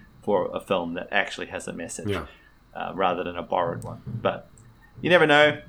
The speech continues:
Speaker 1: Um, I don't think it wins Best Picture. I think it wins Best Actor for Joaquin Phoenix.
Speaker 2: St-, still don't
Speaker 1: Um,
Speaker 2: know if in twenty twenty we-, we're ready to give a, a Best Picture award to a comic book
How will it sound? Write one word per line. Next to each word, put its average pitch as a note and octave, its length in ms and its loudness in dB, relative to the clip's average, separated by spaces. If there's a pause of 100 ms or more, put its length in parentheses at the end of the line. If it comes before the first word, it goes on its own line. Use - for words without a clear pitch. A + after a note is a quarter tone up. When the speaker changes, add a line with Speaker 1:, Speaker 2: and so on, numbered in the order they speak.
(120)
Speaker 1:
Um, G#2 280 4
I A#2+ 60 6
don't C#3 160 8
think C3+ 120 0
it A#2+ 80 0
wins A#2 240 2
Best G#2+ 320 2
Picture. G#2 440 0 (380)
I - 40 -6
think B2+ 140 2
it G#2+ 80 2
wins G#2 220 2
Best - 260 0
Actor G2 360 0
for F2+ 160 -4
Joaquin F2+ 480 -4
Phoenix. F#2 380 -4
Speaker 2:
St-, - 240 -2
still G#2+ 320 8
don't A#2 40 6
Speaker 1:
Um, G#2 100 4
Speaker 2:
know G2 160 4
if F#2 140 -2
in F#2+ 180 -4
twenty F2+ 280 -2
twenty F#2 340 -4
we-, F2+ 240 -4
we're F#2+ 240 -4
ready F2 220 -2
to F2+ 100 -6
give E2 180 -6
a, F2 200 -6 (200)
a F#2+ 60 -10
Best - 300 -8
Picture - 520 -10 (1040)
award F#2 580 -6
to E2+ 540 -4
a F2 440 -10
comic F2 320 -4
book E2+ 200 -10